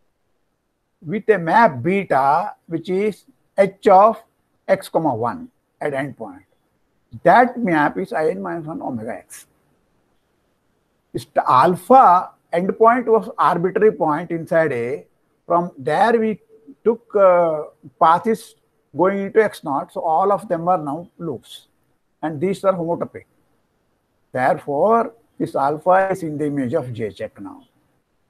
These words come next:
So this, uh, alpha being homotopic to beta, it is an image of J check.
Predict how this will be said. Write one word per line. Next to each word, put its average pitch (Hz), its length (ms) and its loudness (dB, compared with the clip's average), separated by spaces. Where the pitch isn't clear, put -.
So - 60 -14
this, 147 300 -14
uh, 131 340 -6
alpha 151 280 -2
being 156 220 -2
homotopic 147 500 0
to 117 60 -8
beta, 131 500 -2
it 127 100 -14
is 131 120 -10
an 131 120 -14
image 127 300 -2
of 98 300 -6
J 90 180 -16
check. - 220 -20